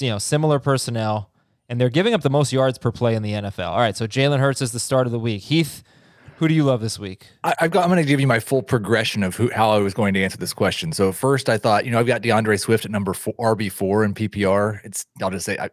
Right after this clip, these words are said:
Speaker 2: I talked about DeAndre Swift enough. I got Alexander Mattison at R B five, but Dalvin Cook might play. I've got Sony Michel at R B ten,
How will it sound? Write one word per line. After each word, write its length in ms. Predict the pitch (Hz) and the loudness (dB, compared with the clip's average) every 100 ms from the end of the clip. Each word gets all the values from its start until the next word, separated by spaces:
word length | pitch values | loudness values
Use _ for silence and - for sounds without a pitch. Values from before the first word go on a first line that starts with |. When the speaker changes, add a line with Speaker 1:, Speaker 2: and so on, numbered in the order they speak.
| - | -4
Speaker 2:
I 80 | 104 | 0
talked 160 | 113 | 0
about 160 | 101 85 | 0 -6
DeAndre 280 | 85 80 - | -8 -10 -8
Swift 220 | 82 - | -10 -8
enough. 260 | 76 69 | -8 -6
I 120 | 98 107 | -4 -2
got 240 | 123 117 - | 0 0 -2
Alexander 420 | 120 127 120 120 | -4 -2 -2 -2
Mattison 380 | 110 127 135 117 | 0 -2 -2 -2
at 80 | 104 | -2
R 100 | 107 | 0
B 140 | 104 | -2
five, 480 | 104 131 104 113 - | -2 -2 0 -4 -6
but 300 | - 98 - - | -4 -4 -4 -4
Dalvin 340 | 104 90 92 | -2 -2 -4
Cook 180 | 95 - | -8 -8
might 240 | 80 - | -8 -8
play. 220 | - 80 | -6 -4
I've 100 | 85 | -2
got 120 | 90 113 | -2 -2
Sony 260 | 131 139 | -2 -2
Michel 320 | 120 - 143 | -2 -2 0
at 80 | 147 | 0
R 100 | 113 | 0
B 140 | 107 98 | -2 -4
ten, 400 | 143 147 131 | -2 0 -2